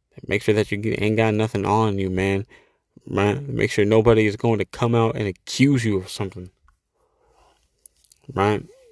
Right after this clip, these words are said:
But, I mean, bottom line, I mean, people make accusations all the time. Um, there, there's a, there's a whole lot of fake accusations going around, man. But, I mean,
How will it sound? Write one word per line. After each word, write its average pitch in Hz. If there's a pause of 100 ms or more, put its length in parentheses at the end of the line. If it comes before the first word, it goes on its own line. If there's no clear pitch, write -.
(1400)
But, 147
I 139
mean, 113
bottom 113
line, 92
I 98
mean, 92
people 131
make 95
accusations 90
all 90
the 90
time. 87 (640)
Um, 90
there, -
there's 107
a, -
there's 113
a 104
whole 98
lot 92
of 85 (220)
fake -
accusations 92 (560)
going 92
around, 90
man. 90 (420)
But, 98
I 104
mean, 95